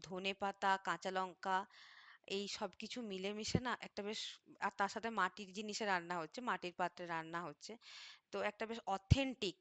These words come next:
একদম অথেন্টিক আপনারা, আহ, গ্রামের, আহ, দিকে যে না, রান্নার যেটা হয় না, ওই টেস্টটা আপনারা পাবেন। এবার আমি ঢাকা দিয়ে একদম গ্যাস বন্ধ করে পাঁচ মিনিট রেখে দেবো।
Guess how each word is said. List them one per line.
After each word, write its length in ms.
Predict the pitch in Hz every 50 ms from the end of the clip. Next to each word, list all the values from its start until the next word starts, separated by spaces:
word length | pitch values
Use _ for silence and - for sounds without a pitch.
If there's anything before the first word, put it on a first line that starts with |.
| -
একদম 300 | - 196 - - - 208 190 -
অথেন্টিক 680 | 196 202 214 - - 247 262 262 262 - - 269 262 240
আপনারা, 420 | 214 190 175 196 196 202 196 226
আহ, 540 | 254 - - - - - - _ _ 165 170 165 -
গ্রামের, 460 | 190 208 196 190 196 202 202 208 208 - - -
আহ, 220 | - - 170 170 165 160
দিকে 240 | 165 202 - - 190
যে 120 | 175 190
না, 220 | 185 185 175 156 - -
রান্নার 380 | 180 180 175 175 185 185 185
যেটা 260 | 190 185 180 180 180
হয় 240 | 180 - - 165 165
না, 140 | 185 240 262 -
ওই 140 | 180 214 226
টেস্টটা 420 | - - 180 170 151 - - 185
আপনারা 340 | 175 - 170 160 151 160 156
পাবেন। 340 | - 160 156 156 143 151 165 - _ - - - - - _
এবার 180 | - 175 190 196
আমি 120 | 226 302 269 -
ঢাকা 420 | - - - 185 180 - 208 220
দিয়ে 300 | 214 202 170 165 226 320 - -
একদম 360 | - 190 - 180 175 233 226
গ্যাস 380 | 196 - 185 180 202 - - 196
বন্ধ 280 | 185 160 151 175 175
করে 200 | 165 156 185 277
পাঁচ 380 | 330 - - 175 175 - - -
মিনিট 260 | 185 175 170 160 156
রেখে 220 | 156 151 - 185 151
দেবো। 240 | - 147 156 -